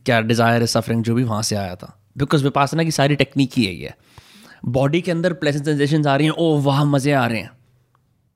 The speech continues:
Stay normal। दुख हो रहा है, पेन हो रहा है, for sitting too long, stay normal। You, so, that teaching, it, it really, they're, what they're trying to do with the technique is get it into your psyche, into your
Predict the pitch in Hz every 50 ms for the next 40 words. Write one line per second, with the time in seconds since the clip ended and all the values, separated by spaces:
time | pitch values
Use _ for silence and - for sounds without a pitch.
0 | _ _ _ _ _ - - - - 123 117 117 117 117 117 123 131 156 180 -
1 | - _ - - _ _ _ _ _ _ - 143 139 131 185 226 190 - 208 160
2 | 131 117 127 156 190 208 - - 180 196 214 196 151 123 117 107 135 160 - -
3 | - - 147 135 - - 147 170 175 165 165 147 135 139 175 202 214 - _ _
4 | _ - - - - 160 156 139 131 113 107 95 85 - - - _ _ _ _
5 | - 151 151 - _ _ - - - 180 180 - - - _ _ _ _ _ _
6 | _ _ _ _ _ _ _ - - _ - - 120 127 135 147 147 - 147 151
7 | 147 - 175 147 135 170 170 - _ _ _ _ _ _ _ _ - 165 160 -
8 | _ - 160 160 - - 143 135 156 175 185 214 208 160 175 175 156 143 156 156
9 | 175 160 175 165 165 170 160 170 170 170 160 151 143 135 - 143 160 170 160 170
10 | 151 - - _ _ _ _ _ _ - 135 120 156 156 160 165 160 156 160 147
11 | - 175 175 175 180 156 - - - 151 131 143 139 - 143 139 135 123 156 151
12 | 147